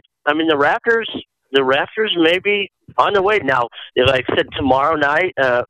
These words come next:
tomorrow's Toronto, uh, game six, if necessary, Golden State on Thursday, the last game ever in Oracle Arena. Uh, then next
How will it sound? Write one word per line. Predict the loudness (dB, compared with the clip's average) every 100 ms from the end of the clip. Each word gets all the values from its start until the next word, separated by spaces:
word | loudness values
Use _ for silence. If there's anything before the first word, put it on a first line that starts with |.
| -10
tomorrow's | -2 0 0 -2 -2
Toronto, | 0 0 0 0 -2 -6 _ 0
uh, | 0 0
game | 0 0 -4 -6 0
six, | 0 0 -4
if | -4 -2
necessary, | 0 0 -2 -2 0 2 0 -2 -2
Golden | -2 0 -4 -4
State | 0 0 0
on | -2 -4 -2
Thursday, | 0 0 0 0 -2 -8 -2
the | 0
last | 0 2 2 2 -2 -4
game | 0 2 0 0
ever | 0 0 0 -2
in | 0
Oracle | 0 0 0 0 0
Arena. | 2 0 0 0 -2 -8 _ 0
Uh, | 0 0
then | -2 -2 0
next | 0 0